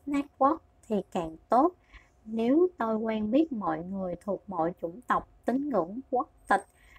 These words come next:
từ bờ Đông sang bờ Tây và trên toàn thế giới, thịt từ nhiều ngành nghề, sở thích và ngành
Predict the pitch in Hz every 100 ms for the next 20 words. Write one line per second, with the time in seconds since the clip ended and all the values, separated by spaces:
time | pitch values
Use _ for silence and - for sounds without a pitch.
0 | _ - 240 233 220 214 208 202 247 254
1 | 254 - 254 247 226 175 - 226 233 233
2 | - 170 - 202 202 180 165 160 214 247
3 | 220 247 330 - - - - _ _ -
4 | 220 _ - 233 220 214 226 214 214 208
5 | 202 208 202 190 185 - 180 170 - 330
6 | 359 _ 226 180 170 160